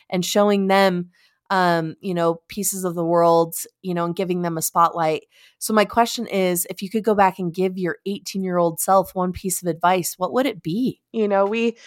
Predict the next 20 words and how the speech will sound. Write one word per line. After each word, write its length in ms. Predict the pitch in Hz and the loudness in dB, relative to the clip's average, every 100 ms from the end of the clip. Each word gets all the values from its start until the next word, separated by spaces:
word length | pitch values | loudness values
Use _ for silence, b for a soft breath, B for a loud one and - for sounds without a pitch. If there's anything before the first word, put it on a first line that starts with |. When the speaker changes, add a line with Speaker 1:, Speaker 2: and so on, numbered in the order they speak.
| B B | B B
Speaker 2:
I'm 120 | - 240 | -4 -2
sure 200 | - 277 | 0 0
we'll 140 | 214 | 0
talk 320 | 214 190 196 | 0 -4 -2
about 260 | 202 190 175 | 0 0 2
this. 220 | 196 - | -2 -2
We 80 | 226 | -2
didn't 200 | 220 226 | -2 0
have 300 | 202 190 190 | 4 4 2
quite 280 | - 196 190 | 2 2 2
the 80 | 190 | -2
normal 400 | 185 180 180 165 | 0 2 0 2
upbringing 680 | 175 - 180 175 170 170 165 | 2 2 -4 -2 -4 -4 -4
as, 260 | 180 - - | -4 -6 -2
as 180 | 180 170 | -2 -2
some 360 | - 180 170 | -2 -2 -2
kids 640 | 180 190 170 190 - - _ _ 190 | -2 0 0 -4 -14 -14 _ _ -10
do, 400 | 175 175 170 208 - B B B B _ | -2 0 2 -2 -4 B B B B _
but, 280 | 196 185 - | 4 4 4
um, 380 | 196 180 104 | 2 0 -2